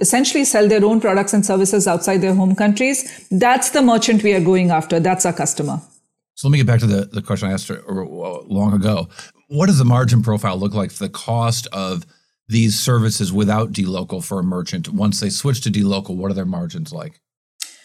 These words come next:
Speaker 1: So I, I actually, the reason I don't think there's a straight answer to that is it depends on the payment method, it depends on the country. So there's a
Speaker 2: Sure.
Speaker 1: very big range there. Uh,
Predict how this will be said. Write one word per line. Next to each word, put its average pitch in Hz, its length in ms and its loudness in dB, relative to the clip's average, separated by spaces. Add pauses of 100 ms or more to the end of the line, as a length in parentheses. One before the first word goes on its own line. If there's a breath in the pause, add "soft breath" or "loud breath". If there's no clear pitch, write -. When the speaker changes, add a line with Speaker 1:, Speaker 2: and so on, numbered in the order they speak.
(160 loud breath)
Speaker 1:
So - 360 2
I, 285 320 2
I 285 140 4
actually, 302 480 4
the 285 100 2
reason 311 340 4
I 285 140 2
don't 285 240 4
think 285 180 2
there's 262 140 4
a 254 80 4
straight 240 320 2
answer 220 260 4
to 226 140 4
that 202 240 2
is 208 140 4
it 202 120 4
depends 220 440 4
on 202 160 4
the 208 80 2
payment 196 360 2
method, 196 320 2
it 185 120 2
depends 185 340 2
on 185 120 2
the 175 100 0
country. 233 460 2
So 233 180 4
there's 214 200 4
a 226 100 6
Speaker 2:
Sure. 196 60 6
Speaker 1:
very 220 220 4
big 202 320 4
range 202 440 2
there. 233 440 2
Uh, 202 340 2